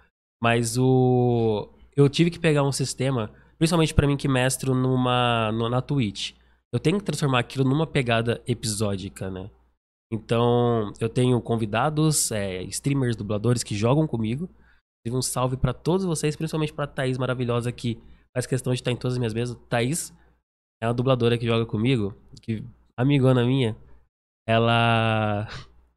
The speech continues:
<laughs> ela, mano, pior que é muito engraçado. Depois eu falo como eu conheci ela. Mas é que, tipo, eu vou, falo de R P G, a menina, "Quero, quero, põe na mesa." E enfim. E aí, tipo, eu tive que transformar nisso. Então, assim, o The Sprawl me deu essa liberdade. Tanto que no livro, ele fala, né, que você tem que agir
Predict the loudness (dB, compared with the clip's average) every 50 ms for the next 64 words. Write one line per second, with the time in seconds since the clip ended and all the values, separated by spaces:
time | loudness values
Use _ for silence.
0 | _ _ _ -12 -10 -10 -8 -8 -10 -12 -14 -14 -18 -20 -20 _ _ _ _ _
1 | -2 0 2 2 2 0 -2 -8 -18 -6 0 2 4 4 4 2 0 0 -2 -2
2 | 0 0 0 0 -2 -2 -4 -4 -2 -4 -4 -4 -6 -8 -6 -6 -6 -6 -6 -6
3 | -8 -8 -8 -8 -10 -10 -8 -8 -8 -8 -8 -10 -12 -16 -18 -18 -18 _ _ -12
4 | -10 -2 2 2 4 4 4 2 0 -2 0 2 2 2 2 0 -2 0 2 4
5 | 4 4 4 6 6 4 4 4 4 4 4 4 4 2 2 2 2 2 2 2
6 | 0 -2 -2 -2 -2 -2 -4 -8 -10 -8 -6 -6 -6 -8 -12 -8 0 4 4 6
7 | 6 4 2 2 0 -4 -6 -8 -6 -4 -4 -4 -4 -6 -8 -14 -18 -20 -20 -20
8 | -20 _ _ _ _ _ _ _ -2 0 2 4 4 4 4 2 2 2 2 2
9 | 0 0 -2 -4 -8 -10 -6 -2 0 2 2 2 2 2 2 0 0 0 -2 -4
10 | -4 -2 -4 -4 -2 -2 -2 0 0 0 -2 -2 -2 0 0 0 0 0 0 0
11 | 0 0 0 0 2 2 2 2 2 2 0 0 0 0 0 0 0 0 -2 -2
12 | -2 -2 -2 -4 -4 -2 -2 -2 -2 -2 -2 -2 -6 -10 -16 -20 -20 -20 _ _
13 | _ _ _ _ -4 -4 -2 -2 0 2 2 4 4 4 2 2 0 0 -2 -2
14 | -4 -4 -4 -4 -4 -4 -4 -4 -4 -4 -2 -2 -2 -4 -6 -8 -8 -6 -6 -6
15 | -6 -6 -6 -6 -6 -4 -2 -2 -2 -2 -4 -6 -6 -8 -8